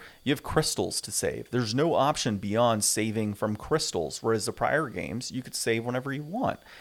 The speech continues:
So it, it really is a hard game, and Ryan and I got as far as essentially fix, figure out a puzzle to get beyond a spike trap type or spike wall,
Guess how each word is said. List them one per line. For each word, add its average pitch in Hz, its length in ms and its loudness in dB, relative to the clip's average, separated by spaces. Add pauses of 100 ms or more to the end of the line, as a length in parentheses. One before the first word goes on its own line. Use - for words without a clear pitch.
(260)
So 170 640 6
it, - 220 0
it 143 120 6
really 175 280 6
is 151 100 2
a 131 60 4
hard 113 240 6
game, 104 300 4
and 101 120 0
Ryan 110 280 8
and 113 100 6
I 107 80 8
got 98 160 8
as 98 160 0
far 98 320 6
as 92 540 4
essentially 113 760 2 (540)
fix, - 420 -2
figure 196 400 2
out 160 140 8
a 113 60 8
puzzle 123 400 4
to 113 40 4
get 95 180 0
beyond 110 380 2
a 98 40 0
spike - 400 0
trap 98 440 4
type - 320 -4
or - 80 -4
spike - 420 2
wall, 104 500 8